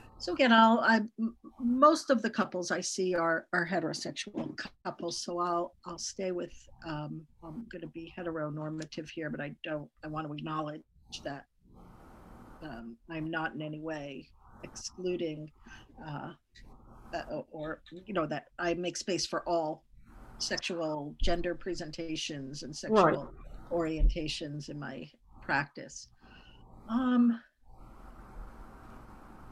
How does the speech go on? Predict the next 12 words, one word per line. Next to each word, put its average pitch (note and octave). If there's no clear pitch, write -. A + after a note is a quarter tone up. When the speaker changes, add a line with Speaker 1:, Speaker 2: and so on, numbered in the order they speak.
Speaker 1:
yeah, C4+
uh, A#3+
so, A#3
like, G#3+
give A#3
me C4+
a C#4
minute C4+
to D#4
think. F3
I'm G3+
gonna, A3+